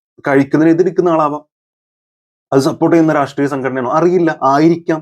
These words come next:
അല്ലാതിരിക്കാം, അത് നമുക്ക് ഒരിക്കലും അത് പറയാൻ കഴിയില്ല. പക്ഷെ ആ ചെയ്ത ആളെ, പറഞ്ഞ വ്യക്തി എന്ന് പറഞ്ഞ മലപ്പുറത്തിനെ നിങ്ങൾക്ക് അറിയാത്തതുകൊണ്ടാണ് കേട്ടോ, അല്ലെങ്കിൽ കേരളത്തിലെ മൻ-, മനുഷ്യനെ, മലയാളികളെ നിങ്ങൾക്ക് അറിയാത്തതുകൊണ്ടാണ്. നിന്നെപ്പോലുള്ള വളരെ നീചരായിട്ടുള്ള, ഇത്രയും വൃത്തികെട്ട ചിന്തയുള്ള ആളുകൾക്ക്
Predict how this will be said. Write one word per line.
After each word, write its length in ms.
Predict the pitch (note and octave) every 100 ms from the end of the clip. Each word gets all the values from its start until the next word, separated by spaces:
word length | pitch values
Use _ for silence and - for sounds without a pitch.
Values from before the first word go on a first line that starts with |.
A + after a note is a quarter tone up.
| -
അല്ലാതിരിക്കാം, 560 | C3+ D3 D#3 E3 C#3+ C#3
അത് 80 | D#3+
നമുക്ക് 200 | D#3+ D#3+
ഒരിക്കലും 260 | D3 C#3+ D3
അത് 60 |
പറയാൻ 180 | C#3 B2+
കഴിയില്ല. 160 | A#2+ A#2+
പക്ഷെ 120 | D#3+
ആ 60 | E3 -
ചെയ്ത 240 | C#3+ C3+ D3+ - _ _ -
ആളെ, 240 | A#2 B2+ -
പറഞ്ഞ 280 | B2+ B2+ C#3
വ്യക്തി 400 | C#3 A2+ _ -
എന്ന് 180 | A2 A#2
പറഞ്ഞ 160 | A#2 A#2
മലപ്പുറത്തിനെ 600 | B2 B2 _ C#3 C#3+ D#3
നിങ്ങൾക്ക് 260 | D3 C#3 C#3+
അറിയാത്തതുകൊണ്ടാണ് 560 | A#2+ A#2 A#2+ A#2+ A#2 G#2+
കേട്ടോ, 120 | G2
അല്ലെങ്കിൽ 220 | G#2 A#2+
കേരളത്തിലെ 560 | A2+ A2+ A#2+ C3+ - C3+ C3+ _ _ -
മൻ-, 220 | B2 B2 B2
മനുഷ്യനെ, 320 | A#2 - A#2+
മലയാളികളെ 760 | G#2+ A2+ B2+ D#3 E3 F3+ F3 D#3 -
നിങ്ങൾക്ക് 220 | B2+ C3+
അറിയാത്തതുകൊണ്ടാണ്. 560 | A2+ A#2 A#2+ C#3 C3+ G2+ G#2
നിന്നെപ്പോലുള്ള 640 | A#2+ C#3 - D#3 D#3 D#3+ C3
വളരെ 320 | A#2 C3 D3+ E3 F#3+
നീചരായിട്ടുള്ള, 720 | F3+ E3 E3+ D#3+ D3 C3+ D3
ഇത്രയും 420 | - - C#3+ E3
വൃത്തികെട്ട 600 | C#3 F#3+ _ - G3+ F3
ചിന്തയുള്ള 600 | D#3+ C#3+ C3+ C#3+ D3 B2 B2 _ _ _ _ _ _ _ _ _ _
ആളുകൾക്ക് 360 | A2+ B2 B2